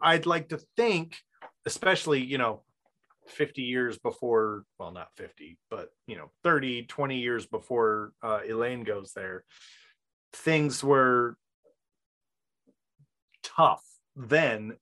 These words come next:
and they're tough now. And that would give her sort of an expectation of, "Okay, this is what I'm kinda getting myself in."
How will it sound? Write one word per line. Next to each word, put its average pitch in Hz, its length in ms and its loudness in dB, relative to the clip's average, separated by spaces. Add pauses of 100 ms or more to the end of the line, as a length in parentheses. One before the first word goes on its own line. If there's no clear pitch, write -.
and 139 100 -6
they're 120 140 -2
tough 160 420 4
now. 110 600 -4 (460)
And 135 140 2
that 147 220 2
would 127 200 2
give 139 400 6 (160)
her 127 440 4 (540)
sort 170 360 -2
of 135 160 2
an 127 100 -6
expectation - 1160 -6
of, 101 340 -6
"Okay, 107 240 -2
this 107 200 -8
is 101 100 -10
what 104 120 -2
I'm 101 140 -8
kinda 104 220 -4
getting 98 260 -10
myself 98 400 -10
in." - 60 -18